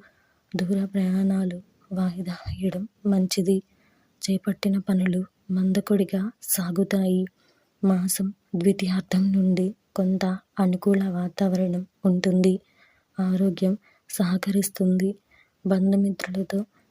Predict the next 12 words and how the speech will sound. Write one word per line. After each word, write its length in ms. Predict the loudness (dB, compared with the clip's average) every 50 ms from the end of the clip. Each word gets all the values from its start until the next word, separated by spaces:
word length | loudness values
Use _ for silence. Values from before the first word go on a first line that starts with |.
| _ -6
సఖ్యతగా 680 | -2 -2 -2 -2 -2 -6 -4 -2 0 0 2 2 2
వ్యవహరిస్తారు. 880 | 2 0 0 -2 -2 -4 -6 -6 -4 -4 -4 -2 -2 -2 0 0 0 0 -2 _ _ _ _ _ _ _ _ _ 0
వృత్తి 500 | 2 2 2 2 -2 _ -8 -8 -8 -8 -10 _ _ _ 0
ఉద్యోగాలలో 880 | 0 0 0 0 2 2 2 2 2 0 2 2 2 0 0 0 -2 -4 -6 _ _ _ -6
తొందరపాటు 680 | -4 0 2 2 2 2 2 0 0 0 0 0 2 2
నిర్ణయాలు 680 | 2 2 2 2 2 2 2 2 2 0 0 -2 -2 -4
చేయడం 480 | -4 -4 -2 -2 0 0 0 0 -2 -4 _ -4
మంచిది 460 | -4 -2 -4 -6 -4 -4 -2 -2 -2
కాదు. 460 | 0 0 2 2 2 2 0 0 0 -2 _ _ _ _ _ _ _ _ _ _ _ -8
చిన్న 260 | -2 0 2 2 2
తరహా 440 | 2 2 2 2 2 2 0 -2 -4 -4 -6 -12 _ _ _ _ _ _ -6
పరిశ్రమలకు 800 | -2 -2 -2 0 2 2 4 4 4 2 0 -2 -2 -2 -2 -2